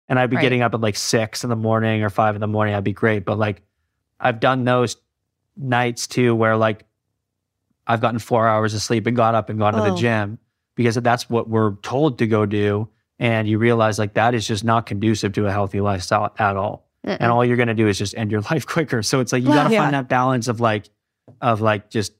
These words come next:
Speaker 1: feeling good and, and getting that right amount of sleep. So
Speaker 2: Yeah.
Speaker 1: ten is usually when I'm, when I'm asleep.
Speaker 2: Ten. I find myself, like,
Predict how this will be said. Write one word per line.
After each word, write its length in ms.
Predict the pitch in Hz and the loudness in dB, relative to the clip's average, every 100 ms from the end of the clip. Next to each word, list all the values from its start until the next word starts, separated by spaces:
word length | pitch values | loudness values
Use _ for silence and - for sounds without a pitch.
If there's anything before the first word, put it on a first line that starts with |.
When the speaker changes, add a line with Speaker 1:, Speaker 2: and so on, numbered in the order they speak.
| _ | _
Speaker 1:
feeling 460 | - 127 123 120 110 | -4 0 2 2 2
good 360 | 110 110 110 107 | 2 2 2 0
and, 260 | 104 110 113 | -4 -8 -6
and 100 | 107 | 0
getting 180 | 110 | 2
that 80 | 107 | 2
right 300 | 110 107 101 - | 2 0 -2 -6
amount 220 | 107 104 | -2 -2
of 60 | 101 | -2
sleep. 340 | - 101 98 | -2 -4 -4
So 120 | - 120 | -4 -2
Speaker 2:
Yeah. 160 | 202 226 | 0 0
Speaker 1:
ten 160 | 165 160 | 0 0
is 200 | 143 127 | -2 0
usually 300 | 123 117 117 | 0 2 2
when 140 | 110 | 2
I'm, 200 | 107 110 - | 0 -2 -4
when 160 | 107 104 | -2 -2
I'm 100 | 101 | -2
asleep. 300 | - 95 - | -4 -6 -6
Speaker 2:
Ten. 260 | - 208 - | -4 -4 -2
I 120 | 240 | -2
find 280 | 302 302 294 | 0 0 2
myself, 440 | 277 269 233 214 196 | 0 0 -2 -2 -2
like, 300 | 185 180 | -4 -4